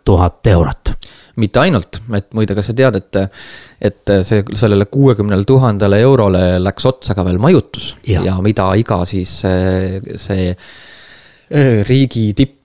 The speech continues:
Speaker 2: äh, juhi, äh, ametiasutus veel lisaks kinni maksis, on ju, ja kui, kui me,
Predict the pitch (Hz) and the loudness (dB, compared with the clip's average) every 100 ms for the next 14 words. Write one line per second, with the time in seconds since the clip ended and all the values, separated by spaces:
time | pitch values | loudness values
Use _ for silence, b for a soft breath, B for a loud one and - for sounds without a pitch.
0 | - 107 104 104 104 104 104 107 123 120 | -2 0 2 2 2 0 0 2 2 2
1 | 110 107 107 104 101 104 101 113 143 - | 2 2 0 0 0 -2 -2 0 0 0
2 | 104 98 - 98 98 104 160 131 - - | -2 -2 -6 -2 0 2 2 0 -4 -2
3 | 101 92 90 - - 92 90 90 90 92 | -2 -2 -4 -6 -6 -4 -4 -2 -4 0
4 | 101 95 - 104 98 | 0 0 2 0 2